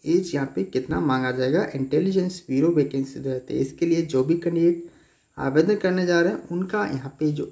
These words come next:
एज होना चाहिए वो कम से कम अठारह एज होना चाहिए और अधिकतम आपका सत्ताईस वर्ष यहाँ पे एज रखा गया। आपका जो एज यानी कि काउंट किया जाएगा वो तेईस जून दो हज़ार तेईस को आधार मानकर आपका जो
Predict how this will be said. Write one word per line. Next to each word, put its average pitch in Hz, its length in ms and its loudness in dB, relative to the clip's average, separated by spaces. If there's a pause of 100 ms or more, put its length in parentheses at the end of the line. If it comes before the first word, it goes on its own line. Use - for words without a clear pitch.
(100)
एज 170 180 4
होना 156 200 4
चाहिए 151 220 0
वो 175 100 -2 (140)
कम 156 180 0
से 214 180 2
कम 160 240 0
अठारह 135 460 -2
एज 151 300 -2
होना 139 180 -4
चाहिए 208 380 -2 (480)
और - 220 -2
अधिकतम 160 480 2
आपका 139 360 0
सत्ताईस 131 720 -6
वर्ष 156 280 -2
यहाँ 127 240 -4
पे - 80 2 (200)
एज 170 240 2
रखा 127 300 -6
गया। 127 280 -4 (520)
आपका 170 360 0
जो - 280 0
एज 170 260 4 (340)
यानी 139 180 0
कि 190 120 -6 (180)
काउंट 190 340 -2
किया 139 140 4
जाएगा 131 440 0 (540)
वो 190 140 6 (120)
तेईस 196 400 4
जून 147 400 -2
दो 170 80 -2
हज़ार 131 180 2
तेईस 160 400 2
को 220 220 0
आधार 131 500 -4
मानकर 135 440 -2
आपका 143 380 -6
जो 151 180 -6